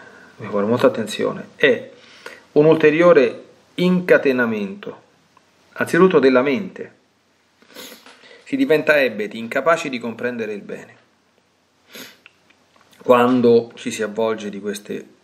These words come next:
orride catene. La mente, ma anche la volontà, sente la catena e quindi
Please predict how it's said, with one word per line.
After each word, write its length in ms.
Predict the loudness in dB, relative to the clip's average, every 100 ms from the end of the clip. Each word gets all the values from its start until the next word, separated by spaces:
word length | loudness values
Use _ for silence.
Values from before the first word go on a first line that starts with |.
| _
orride 520 | 4 6 4 -6 -12
catene. 460 | -16 -18 -18 -20 -20 _ _ _ _ _ -20 -20 -20 _ _ _ _ _
La 180 | -8 -6
mente, 540 | -4 -6 -8 -14 -20 -20 _ _
ma 200 | -6 -2
anche 280 | 0 0 2
la 80 | 2
volontà, 680 | 2 0 -2 -2 -2 -2 -12 -20 _ _ _ _ _ _ _ _ _ _ _ _ _ _ _ _ _ -20 -20 -20 _ -20 -20 -20 -20 -20 -20 -2
sente 440 | 2 4 2 0
la 120 | -2
catena 540 | -2 -4 -6 -6 -14 -20 _ _ _ _ _ _ -4
e 160 | -4
quindi 600 | 2 2 2 0 -4 -8